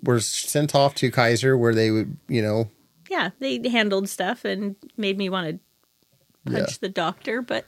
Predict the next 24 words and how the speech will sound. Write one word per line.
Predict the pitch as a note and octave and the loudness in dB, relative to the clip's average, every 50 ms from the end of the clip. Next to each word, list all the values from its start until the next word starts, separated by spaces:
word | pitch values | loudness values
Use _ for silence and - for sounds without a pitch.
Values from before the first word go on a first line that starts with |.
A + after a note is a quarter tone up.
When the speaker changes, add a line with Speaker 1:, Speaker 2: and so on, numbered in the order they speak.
| _ | _
Speaker 2:
that's | - F4+ F4 - - | -8 -8 -8 -8 -12
beside | - - C4+ - - D#3 D#3 E3 | -12 -10 -10 -8 -8 -8 -8 -8
the | - | -10
point. | - - - - - _ - | -10 -10 -10 -10 -14 _ -12
That's | - F4 - | -12 -8 -6
a | - D4 | -6 -4
story | - - G#3+ F#3 F3+ | -2 0 0 0 -2
for | - E3 | -4 -6
another | E3 D3+ F2+ G2+ G2 | -6 -4 -6 -6 -6
day. | - - - - _ _ _ _ _ - - - - - - - - - | -6 -8 -10 -12 _ _ _ _ _ -20 -20 -20 -20 -20 -20 -20 -20 -20
So, | _ - - - C4 C4+ C4 C4 C4 A#3+ - - _ _ _ _ | _ -6 2 4 4 6 6 4 4 2 0 -2 _ _ _ _
um, | A3 A3 A3 A3 A3 A3 G#3+ - - _ _ _ | -2 0 0 0 0 -2 -4 -8 -12 _ _ _
one | - G#3+ A3+ C4+ | -2 2 2 4
of | F4 E4+ | 4 2
the | E4+ | 0
scriptures | E4 - - A#3+ G#3+ - A#3+ A3+ A3+ G#3+ | 0 2 2 2 2 2 0 0 2 2
that | G#3+ G3+ G3+ | 0 0 0
they | - G#3 | 0 0
have | G#3+ F#3+ F3+ | 0 0 0
actually | E3 E3 F3+ - - - G3 F#3+ D3+ - | 0 -2 -2 -4 -2 -2 -2 -2 0 0
in | F#3+ F#3 F3+ F#3 F#3 F#3+ - | 0 0 0 0 -2 -6 -6
the | F3+ F#3 | -4 -4
Experiencing | F3+ E3+ F3+ - - - F#3 F#3 F#3+ - G3+ F#3 F3 | -4 -4 -4 -6 -6 -4 -4 -4 -2 -4 -4 -4 -2
God | D#3+ F3 E3+ E3 E3+ F3+ G3 C4+ | -2 0 0 0 0 0 -2 -4